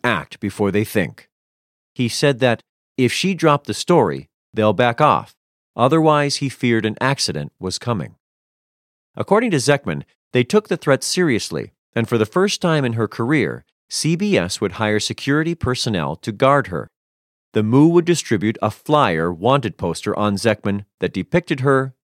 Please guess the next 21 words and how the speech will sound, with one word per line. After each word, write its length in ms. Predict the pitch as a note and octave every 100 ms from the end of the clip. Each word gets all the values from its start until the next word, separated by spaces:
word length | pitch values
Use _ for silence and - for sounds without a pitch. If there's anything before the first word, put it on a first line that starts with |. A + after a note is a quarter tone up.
| -
as 160 | G2+ A2
a 80 |
witch. 500 | G2+ G2+ D#3 - - _ _ _ _ _ _ _ _ _ _ _
The 100 | G#2
moo 360 | G#2 A#2+ C#3 A2
had 220 | F#2+ G#2
a 60 | G#2
name 320 | A#2+ C3 E2+
for 200 | - D2
her. 260 | D2 G#1+ - _ _ _ _
According 440 | G2 - E3 F#3+ A3+
to 100 | A3
federal 360 | - C3 B2
prosecutor 680 | A2 C3 A#2+ A#2+ - G#2 F#2
Cheryl 520 | - - C3+ C3+ C3
Bell, 360 | G#2+ F#2+ B1+ B1+ _ _ _
Zekman 460 | F#2 C3+ E3+ G#3+ G3
was 180 | E3+ C#3+
referred 380 | C3+ B2+ A2+ -
to 180 | G2+
as 420 | G2 G#2 G#2 G2+